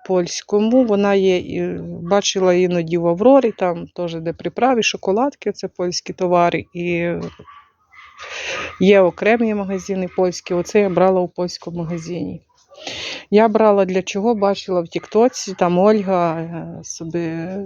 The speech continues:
бодіфлекси от її робить, усе займається. Тут така жінка, може, ви знаєте, що зараз є собачка Герда хвора. І вона <clears throat> займається, е, ну, для морщин добре.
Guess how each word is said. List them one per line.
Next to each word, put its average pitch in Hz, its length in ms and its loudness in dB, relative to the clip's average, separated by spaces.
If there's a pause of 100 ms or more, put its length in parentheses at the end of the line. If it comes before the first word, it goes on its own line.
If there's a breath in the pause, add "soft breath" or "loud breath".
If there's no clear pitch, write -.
(120)
бодіфлекси 190 760 0
от 175 160 -10
її 180 120 -2
робить, 170 420 -2
усе 175 240 -10
займається. 202 500 -6
Тут 165 100 -8
така - 180 -6
жінка, 170 340 -2
може, 170 260 -6
ви 170 80 -2
знаєте, 175 480 -2
що - 180 -8
зараз 165 300 0
є 170 120 -4
собачка 165 540 -2
Герда 170 380 -2
хвора. 170 420 0 (880 loud breath)
І 180 220 2
вона 185 400 0 (200)
<clears throat> - 1700 -4
займається, 180 960 0
е, 175 260 -6 (140)
ну, 180 400 -4 (840 soft breath)
для 233 180 4
морщин 220 640 0
добре. 175 580 -2